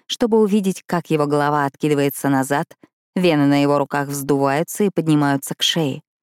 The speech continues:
Он обнажает зубы, и в машине раздаётся рёв, который может исходить только из глубин ада. Его член становится невероятно огромным, прежде чем он обхватывает меня обеими руками,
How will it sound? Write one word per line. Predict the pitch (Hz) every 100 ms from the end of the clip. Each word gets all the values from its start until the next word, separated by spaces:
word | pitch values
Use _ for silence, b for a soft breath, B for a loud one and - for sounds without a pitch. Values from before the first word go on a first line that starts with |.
| _ _ _ _ _ _ _ _
Он | 156 151
обнажает | 135 143 135 139 135 135
зубы, | 151 170 139
и | 135
в |
машине | 139 135 - 156 135
раздаётся | 131 139 139 135 - 135
рёв, | 123 151 - - B B _
который | - 226 214 202
может | 185 175 170
исходить | 170 - 165 170 - -
только | 160 160 - 170
из | 151
глубин | 147 147 139 143 -
ада. | 143 135 131 - _ _ _ _ _ _
Его | 220 190 165
член | - 180 160
становится | 143 139 139 135 - 147
невероятно | 143 131 139 135 160 147
огромным, | 160 180 156 139 131
прежде | 135 135 139
чем | - 143
он | 139
обхватывает | 143 - 165 139 135 139 -
меня | 151 147 139
обеими | 139 139 135
руками, | 131 127 160 175 147